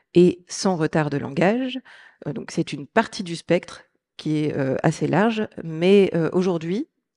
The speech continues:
on ne parle plus de, du syndrome Asperger, il a été retiré, euh, de la cinquième édition du D S M. Le D S M, c'est, euh, le manuel de la diagnostic et statistique des troubles mentaux.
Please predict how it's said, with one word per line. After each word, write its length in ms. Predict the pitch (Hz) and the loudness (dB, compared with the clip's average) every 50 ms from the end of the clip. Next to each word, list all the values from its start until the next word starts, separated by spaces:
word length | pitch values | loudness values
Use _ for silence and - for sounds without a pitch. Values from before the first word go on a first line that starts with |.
| _ _ _ _ _ _ _ _ _ _ _ _ _ _ _ _ _ - | _ _ _ _ _ _ _ _ _ _ _ _ _ _ _ _ _ -8
on 60 | - 180 | -6 -6
ne 80 | 170 | -2
parle 160 | 156 180 165 | 2 2 2
plus 240 | 160 - - 262 254 | 2 0 -2 -2 -2
de, 380 | 190 165 156 160 175 170 165 165 | -4 -6 -4 -2 0 0 0 -2
du 100 | 156 165 | -4 -6
syndrome 360 | - - 175 170 180 180 165 | -4 -4 -2 0 0 0 0
Asperger, 420 | 160 151 - - 151 156 175 226 233 | 0 -2 2 0 2 4 4 2 2
il 80 | 190 | 2
a 60 | 160 151 | 2 0
été 240 | 151 - - 147 | 0 -2 -4 -4
retiré, 680 | 135 - 214 - - - 185 175 175 180 180 185 190 - - | -2 -2 -4 -6 -4 -4 -2 0 0 0 0 0 -2 -2 -2
euh, 600 | 160 151 147 143 147 143 143 143 139 147 - - - - - - - - - | -2 -2 0 -2 -2 -2 -2 -2 -2 -4 -4 -6 -8 -10 -18 -18 -18 -14 -4
de 80 | - 160 | 0 2
la 80 | 139 139 | 2 2
cinquième 340 | - 170 160 - 180 160 | 2 0 -4 -2 -2 -2
édition 400 | 165 151 147 151 - - - 170 | -2 -4 -6 -8 -10 -10 -14 -14
du 140 | 165 151 147 | -10 -10 -8
D 140 | 143 - 143 | -4 -4 -4
S 180 | 147 135 - - | -4 -2 0 -2
M. 240 | 170 190 214 214 - - - - - - - - | -2 -2 -2 -10 -14 -16 -20 -20 -20 -16 -6 -4
Le 60 | 143 | 0
D 100 | - 147 | 0 0
S 160 | 139 - - | 0 2 0
M, 120 | 175 180 | -2 -2
c'est, 400 | 180 - - 160 160 160 160 - | -2 -10 -6 -4 -2 -2 -2 -2
euh, 160 | 143 143 143 135 | -2 -4 -4 -4
le 140 | 143 139 | -4 -4
manuel 360 | 135 139 147 156 156 160 160 147 | -2 -2 -2 0 -2 -2 -2 -2
de 80 | - | -2
la 120 | - 139 135 | -2 -2 -4
diagnostic 760 | - - 143 151 156 151 156 160 151 - - - 160 - | -4 -6 -2 -2 -2 -2 -2 -10 -10 -10 -10 -14 -10 -8
et 60 | 151 139 | -8 -6
statistique 540 | - - 147 - - 151 - - 170 160 | -4 -4 -6 -4 -6 -12 -10 -12 -12 -6
des 100 | 147 180 | -6 -6
troubles 320 | - - - 165 143 151 147 | -6 -6 -10 -6 -4 -4 -4
mentaux. 320 | 147 147 - - 208 277 | -6 -6 -4 -4 -4 -4